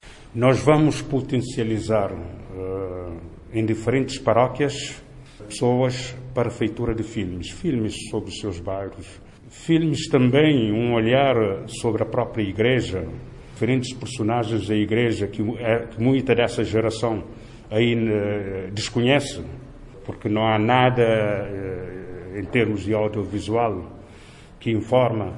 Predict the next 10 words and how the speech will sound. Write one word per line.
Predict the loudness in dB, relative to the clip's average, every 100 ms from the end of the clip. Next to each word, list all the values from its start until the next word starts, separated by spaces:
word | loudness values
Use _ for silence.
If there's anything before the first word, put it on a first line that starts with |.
| -12
eh, | -10 -8 -6 -8
portanto, | -12 -10 -6 -6 -2
a |
importância | -2 -2 -6 0 0 0 -4
que | -2 -2
essas | -2 -6
personagens | -10 -12 -6 -2 -2 -2 -4 -6
tiveram | -4 0 0 0 -4 -8 -14 -18 -18 -12
durante | -6 -2 -4 -4
o | -2 -2 -2 -4